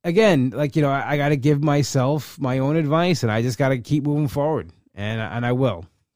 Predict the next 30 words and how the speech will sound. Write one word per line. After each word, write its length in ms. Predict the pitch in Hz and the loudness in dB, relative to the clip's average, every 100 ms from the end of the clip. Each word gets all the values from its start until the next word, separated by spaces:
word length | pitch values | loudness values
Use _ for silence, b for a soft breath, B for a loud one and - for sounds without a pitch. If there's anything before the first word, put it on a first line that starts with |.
| _ _ _ _ _ _ _ _ _ _ | _ _ _ _ _ _ _ _ _ _
Um, 300 | 127 131 127 | -6 -4 -4
before 280 | 135 - 180 | -8 -4 -2
I 60 | 165 | 0
go, 420 | 147 151 135 117 _ _ _ _ _ _ _ 123 | 2 2 2 -4 _ _ _ _ _ _ _ -8
um, 680 | 127 123 123 120 117 107 - _ _ _ _ _ _ _ _ _ - | -6 -4 -4 -4 -4 -6 -12 _ _ _ _ _ _ _ _ _ -6
I 60 | |
just 180 | 147 - | -6 -2
wanna 140 | 151 | -2
give 180 | 131 139 | -2 -4
a 60 | 127 | -6
shout 340 | - 135 131 | -4 -4 -2
out 320 | 123 113 - | -4 -6 -10
to, 420 | - 135 123 120 113 | -8 -6 -4 -4 -6
uh, 260 | 110 107 - | -8 -8 -10
my, 140 | 110 | -10
my 160 | 107 104 | -8 -8
friend 300 | - 117 110 | -2 -2 0
Nick, 340 | 110 104 - _ _ _ _ _ _ _ _ _ - | -2 -6 -12 _ _ _ _ _ _ _ _ _ -8
whose, 280 | 117 104 | -6 -2
uh, 300 | 117 101 98 | -2 -2 -6
family's 500 | 95 131 120 117 113 | -4 -2 0 0 -2
dealing 300 | 98 117 110 | -2 -2 -2
with 200 | 110 104 | -4 -4
a, 240 | 110 95 - | -4 -4 -6
a 100 | 107 | -8
loss 440 | 110 110 107 104 117 | -6 -4 -4 -4 -4
right 180 | 104 | -4
now. 440 | 101 104 98 92 87 _ _ _ _ _ | -4 -6 -4 -6 -10 _ _ _ _ _
And, 440 | 98 101 98 95 101 | -8 -6 -6 -6 -6
um, 640 | 98 98 95 92 87 | -6 -6 -8 -10 -12